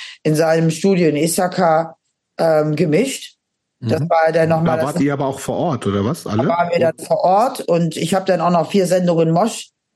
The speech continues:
Speaker 1: äh, haben wir in New York gedreht, weil ich ja in Issaka in Amerika war und die Sendung sollte ja jede Woche kommen. Also R T L ist mir dann weil ich mit der Band in, äh, New Jersey, also in Ithaca, dann noch war,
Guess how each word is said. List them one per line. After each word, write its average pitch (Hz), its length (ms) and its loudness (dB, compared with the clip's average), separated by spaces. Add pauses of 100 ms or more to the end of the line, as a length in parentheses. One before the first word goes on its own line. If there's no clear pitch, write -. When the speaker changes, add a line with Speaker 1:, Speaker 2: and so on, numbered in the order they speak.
(380)
Speaker 1:
äh, 185 40 0
haben 185 580 2
wir 185 140 4
in 180 100 2
New 185 80 4
York 196 320 2
gedreht, 185 440 0
weil 175 200 2
ich 175 80 -4
ja 185 140 2
in 175 160 0
Issaka 180 420 0
in 165 100 0
Amerika 170 520 2
war 165 180 4
und 170 140 0
die 156 80 -6
Sendung 180 320 2
sollte 180 280 2
ja 190 100 4
jede 190 300 2
Woche 220 220 0
kommen. 220 300 2
Also 170 160 2
R 160 200 2
T 175 100 0
L 170 240 2
ist - 220 -4
mir 185 140 4
dann 170 360 0 (220)
weil 156 200 0
ich 180 120 -4
mit 175 280 0
der 180 100 2
Band 175 340 2
in, 170 400 0
äh, 170 220 2
New 170 180 2
Jersey, 170 400 0
also 160 180 2
in 151 140 0
Ithaca, 180 640 0
dann 170 160 0
noch 160 180 0
war, 170 320 2